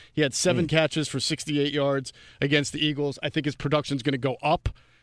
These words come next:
Speaker 1: against, uh, or going forward now that Geis is out of the game. He's gonna be their primary receiving back, and that's a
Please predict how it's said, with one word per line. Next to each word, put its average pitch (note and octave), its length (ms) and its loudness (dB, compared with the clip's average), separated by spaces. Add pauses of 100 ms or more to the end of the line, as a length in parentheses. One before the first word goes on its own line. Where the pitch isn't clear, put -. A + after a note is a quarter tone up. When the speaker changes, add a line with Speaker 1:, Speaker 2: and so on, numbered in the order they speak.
(140)
Speaker 1:
against, D3 520 2
uh, C#3+ 260 2
or C#3 160 0
going C#3 320 2
forward D3+ 380 2
now C3+ 180 2
that C3+ 240 -2
Geis C#3 260 2
is C3 80 -4
out C#3 120 2
of C3 80 -2
the C3 40 -4
game. C3+ 220 0
He's C#3 80 -2
gonna C3+ 140 0
be C3 80 0
their B2+ 120 0
primary C3+ 540 0
receiving C#3 540 -2
back, C3 320 0
and C3 100 0
that's C3+ 160 -4
a C3 200 0